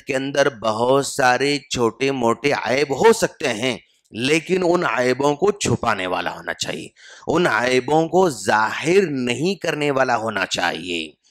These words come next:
तो मैयत का जो करीबी आदमी होगा वो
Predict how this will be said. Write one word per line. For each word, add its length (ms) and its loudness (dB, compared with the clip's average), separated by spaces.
तो 280 6
मैयत 480 2
का 100 2
जो 160 -2
करीबी 640 2
आदमी 380 2
होगा 380 4
वो 80 6